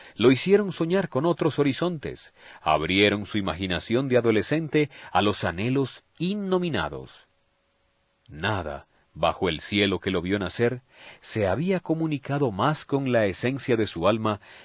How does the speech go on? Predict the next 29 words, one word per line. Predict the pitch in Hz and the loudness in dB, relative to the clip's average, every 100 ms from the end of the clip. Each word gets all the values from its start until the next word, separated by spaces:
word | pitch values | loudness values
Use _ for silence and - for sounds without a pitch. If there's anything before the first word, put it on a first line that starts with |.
| _ | _
que | 101 | -4
aquellos | 90 170 180 - | 0 0 0 -2
contornos | 165 139 127 131 147 151 - - - | -4 -2 0 2 2 -2 -6 -16 -20
de | - 98 107 | -2 2 4
la | 101 - | 2 0
heredad | - 110 104 107 - | -2 0 2 2 2
paterna, | 113 - 117 104 71 - _ _ - | -2 2 0 -2 -8 -16 _ _ -10
aquel | - - 226 - | -8 2 2 4
terruño | 170 - 139 208 185 | 2 4 2 2 0
amado, | 139 107 156 101 - - - | 0 -2 -4 -4 -10 -20 -10
reliquia | - 110 101 95 165 - 170 | -2 0 2 2 0 -2 -2
de | 147 | 2
otros | 98 - 95 - | 0 0 -6 -6
tiempos. | 76 69 - - - _ _ _ _ _ _ _ - - | -10 -12 -16 -20 -20 _ _ _ _ _ _ _ -20 -6
Luego | 98 151 220 | 4 6 6
que | - | 4
llegó, | 147 90 78 85 - _ _ _ _ _ - | 4 2 2 -2 -4 _ _ _ _ _ 0
bajo | 85 87 101 | 2 4 6
la | 98 | 6
opresión | 90 98 87 113 113 | 4 0 0 0 2
del | 104 | 2
recuerdo | 92 - 98 123 92 69 71 | 0 0 6 6 6 -4 -8
y | |
que | 71 87 | -4 0
hubo | 104 110 | 4 2
consagrado | - 107 101 98 95 107 | 2 -2 -2 -2 2 2
un | 110 135 | 2 -2
sentimiento | 175 170 160 143 151 143 139 | -4 -4 -4 -2 -2 -2 -2
filial | 120 110 117 113 | 0 2 4 4